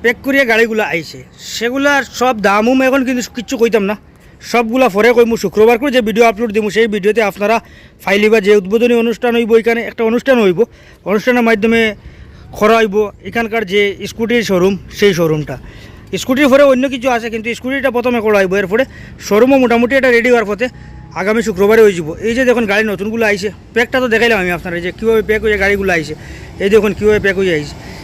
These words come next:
এখানে বর্তমানে সাইডটা শুক্রবার করে আগে আরও গাড়ি আইতে যাইবে। তো এখানে এই গাড়িগুলো আছে, এগুলা কিন্তু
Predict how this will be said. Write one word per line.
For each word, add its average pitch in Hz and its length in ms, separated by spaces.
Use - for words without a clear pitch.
এখানে 254 260
বর্তমানে 247 340
সাইডটা 254 300
শুক্রবার 233 340
করে 277 160
আগে 254 140
আরও 269 160
গাড়ি 220 200
আইতে 208 200
যাইবে। 143 180
তো 143 140
এখানে 262 220
এই 226 120
গাড়িগুলো 208 400
আছে, 156 160
এগুলা 262 260
কিন্তু 254 140